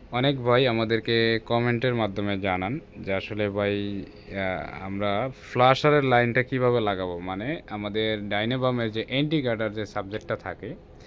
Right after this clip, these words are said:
এটা আসলে যদি আপনারা শুধু পার্টিকুলারভাবে একটা ভিডিও বানায় দেন আমাদের উপকার হয়, সেই প্রেক্ষাপটে আজকে ভিডিওতে আসা। তো ইনশাল্লাহ আপনাদের সময় নষ্ট করব না, কথা দিচ্ছি আপনারা পুরো ভিডিওটা দেখেন। যারা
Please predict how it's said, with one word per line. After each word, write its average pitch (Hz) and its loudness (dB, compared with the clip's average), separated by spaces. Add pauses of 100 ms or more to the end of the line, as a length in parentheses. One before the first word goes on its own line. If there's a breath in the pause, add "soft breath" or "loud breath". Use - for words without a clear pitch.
(340 loud breath)
এটা 123 2
আসলে 135 2
যদি 123 0
আপনারা 123 2
শুধু 123 -2
পার্টিকুলারভাবে 123 0
একটা 110 0
ভিডিও 107 2
বানায় 113 2
দেন 120 -2
আমাদের 104 -2
উপকার 110 -4
হয়, 87 -8
সেই 175 2
প্রেক্ষাপটে 170 4
আজকে 147 0
ভিডিওতে 123 0
আসা। 107 -2 (720 loud breath)
তো 123 2
ইনশাল্লাহ 180 6
আপনাদের 143 2
সময় 147 2
নষ্ট 147 0
করব 135 2
না, 120 -2
কথা 117 -4
দিচ্ছি 151 -4
আপনারা 120 -2
পুরো 131 -2
ভিডিওটা 123 0
দেখেন। 123 0
যারা 107 0